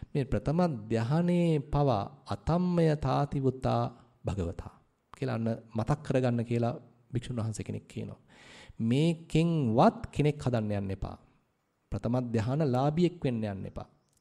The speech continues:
ද්විතීය ධාන ලාභියෙක් වෙන්න යන්න එපා. තෘතීය ධාන ලාභියෙක් වෙන්න යන්න එපා. චතුර්ථ ධාන ලාභියෙක් වෙන්න යන්න එපා. මෙහෙම ඇවිල්ලා නිකන් අර ගමනක් යනකොට මගදී හම්බෙච්ච දන්සලක් කියලා හිතා ගන්නයි තියෙන්නේ. අපි දන්සලේ නතර වුණොත්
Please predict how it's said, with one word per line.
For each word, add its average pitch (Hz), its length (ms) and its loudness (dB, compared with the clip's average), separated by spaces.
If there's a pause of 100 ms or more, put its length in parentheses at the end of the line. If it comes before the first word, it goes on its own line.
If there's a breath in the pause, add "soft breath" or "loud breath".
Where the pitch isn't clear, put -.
(380 soft breath)
ද්විතීය 135 360 2
ධාන 143 380 0
ලාභියෙක් 160 500 2
වෙන්න 123 240 -2
යන්න 101 220 -4
එපා. 98 220 -14 (440)
තෘතීය 139 440 -2
ධාන 135 360 0
ලාභියෙක් 160 520 2
වෙන්න 117 240 -2
යන්න 98 220 -4
එපා. 107 220 -12 (100)
චතුර්ථ 151 420 -6
ධාන 143 300 -2
ලාභියෙක් 143 460 -2
වෙන්න 123 220 -2
යන්න 107 180 -4
එපා. 98 260 -8
මෙහෙම - 300 -12
ඇවිල්ලා 131 280 -2
නිකන් 113 420 -4 (800 soft breath)
අර 120 160 -4 (120)
ගමනක් 123 520 -2
යනකොට 110 360 -2
මගදී 120 380 -2
හම්බෙච්ච 117 400 -2
දන්සලක් 147 520 -2 (140)
කියලා 120 260 -4
හිතා 113 200 -6
ගන්නයි 107 300 -8
තියෙන්නේ. - 380 -16 (580 soft breath)
අපි 131 180 0
දන්සලේ 147 600 2
නතර 147 380 0
වුණොත් 151 400 4